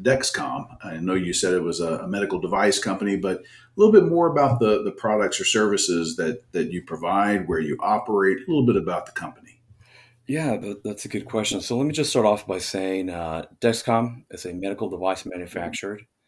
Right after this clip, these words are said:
Speaker 2: headquartered in San Diego, California. We have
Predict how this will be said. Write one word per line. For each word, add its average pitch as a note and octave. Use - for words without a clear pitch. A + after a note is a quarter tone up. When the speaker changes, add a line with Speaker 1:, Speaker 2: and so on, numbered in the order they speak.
Speaker 2:
headquartered G2
in D#2+
San F2
Diego, E2+
California. E2
We G#2
have F#2+